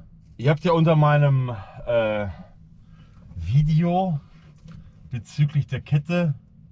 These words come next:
ziemlich viel gefragt. Wo kommt die ran?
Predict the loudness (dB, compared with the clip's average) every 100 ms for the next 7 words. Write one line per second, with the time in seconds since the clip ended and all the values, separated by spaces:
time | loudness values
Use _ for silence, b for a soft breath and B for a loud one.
0 | -20 -4 2 4 2 2 0 -2 -2 0
1 | 2 -2 -10 -20 B B B B -6 -4
2 | -4 -4 -4 -4 -6 -6 0 4 6 6
3 | 6 4